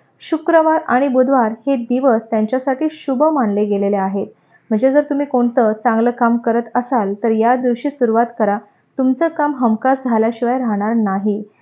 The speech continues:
त्यामुळे या पाच मुलांकाचे जे लोक असतात, त्याची माहिती आज आपण इथे तर जाणून घेतलेली आहे. जर तुम्हाला अजून मुलांक म्हणजे तुमचा मुलांक काय आहे, हे सांगून मला तुमच्या मुलांकाविषयी तुम्हाला माहिती जाणून घ्यायची असेल,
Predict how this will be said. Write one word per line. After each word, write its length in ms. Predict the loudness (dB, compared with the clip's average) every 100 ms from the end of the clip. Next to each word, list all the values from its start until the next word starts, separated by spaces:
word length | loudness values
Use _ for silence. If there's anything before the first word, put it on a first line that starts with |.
| _ _ 0
त्यामुळे 480 | 2 2 2 2 -2 -8 _ -2
या 280 | 2 2 2
पाच 460 | 0 2 2 2
मुलांकाचे 640 | 2 4 2 2 -2 0 0
जे 200 | 2 2
लोक 260 | 0 0
असतात, 400 | 0 0 0 -2 -2 -4
त्याची 280 | -4 -2
माहिती 380 | 0 0 0 -2
आज 240 | -2 -2 -2
आपण 220 | 0 0
इथे 180 | 0 0
तर 160 | 0
जाणून 380 | 0 0 0 0
घेतलेली 380 | 0 0 2 2
आहे. 300 | 2 2 0 -2 _ _ -2 2
जर 200 | 4 4
तुम्हाला 360 | 2 2 2 2
अजून 300 | 2 2 0
मुलांक 460 | 2 4 2 2
म्हणजे 460 | 0 0 0 2 2
तुमचा 400 | 2 0 2 2
मुलांक 380 | 4 2 2 0
काय 300 | -2 0 2
आहे, 260 | 2 0 -2 -8 _ _ -2
हे 140 | 0
सांगून 460 | 0 0 0 2 2
मला 200 | 4 2 0
तुमच्या 300 | 0 2 2
मुलांकाविषयी 1000 | 2 2 2 2 -2 -2 -6 -4 0 -2
तुम्हाला 320 | 0 -2 0
माहिती 340 | 0 -2 -2 -4
जाणून 380 | -2 -2 0 2
घ्यायची 280 | 2 2 0
असेल, 360 | 0 -2 -4